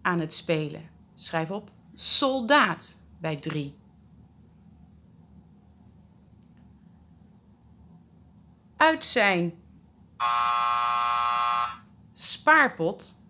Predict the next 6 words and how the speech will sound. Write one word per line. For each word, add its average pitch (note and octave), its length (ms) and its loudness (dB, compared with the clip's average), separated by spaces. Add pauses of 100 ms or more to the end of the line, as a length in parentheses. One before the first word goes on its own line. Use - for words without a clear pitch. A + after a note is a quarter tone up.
(520)
had E3+ 240 -2
hij F3+ 160 0
geld E4 420 0
gehaald C#3+ 560 -8 (460)
en F3+ 180 0
daarvan A3 760 2